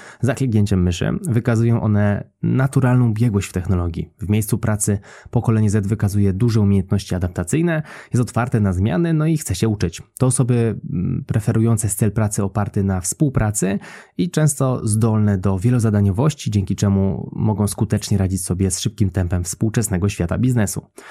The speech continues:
Komunikują się głównie za pomocą narzędzi cyfrowych, takich jak media społecznościowe, komunikatory internetowe czy wiadomości e-mail. Motywuje ich możliwość rozwoju osobistego,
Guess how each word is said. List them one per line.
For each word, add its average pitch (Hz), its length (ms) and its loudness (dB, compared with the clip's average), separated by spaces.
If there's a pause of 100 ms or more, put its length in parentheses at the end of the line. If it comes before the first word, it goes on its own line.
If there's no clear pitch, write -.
(140)
Komunikują 123 540 0
się 120 140 -2
głównie 127 420 2
za 90 100 0
pomocą 87 360 -2
narzędzi 87 380 -4
cyfrowych, 156 480 -2
takich - 320 -8
jak 87 220 -6
media 123 240 -2
społecznościowe, 101 840 -2
komunikatory 98 640 0
internetowe 101 800 0 (460)
czy - 140 -2
wiadomości 90 520 -2
e-mail. 90 260 -2 (280)
Motywuje 104 460 2
ich 95 140 -2
możliwość 90 380 0
rozwoju 95 300 0
osobistego, 117 680 -2